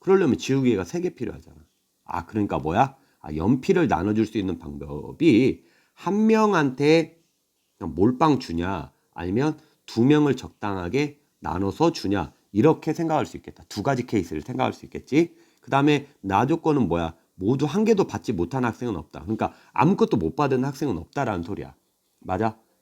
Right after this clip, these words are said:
자, 따라서 케이스를 나눠볼게요. 첫 번째 뭐냐니까,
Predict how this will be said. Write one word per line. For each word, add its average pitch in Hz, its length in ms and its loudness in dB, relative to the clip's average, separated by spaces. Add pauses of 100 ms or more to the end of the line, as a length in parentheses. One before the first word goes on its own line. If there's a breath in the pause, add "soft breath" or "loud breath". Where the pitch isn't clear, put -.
(240)
자, - 220 -6
따라서 165 300 0
케이스를 208 440 2
나눠볼게요. 80 680 -2
첫 - 160 -8
번째 85 440 -2 (1200 loud breath)
뭐냐니까, 95 760 0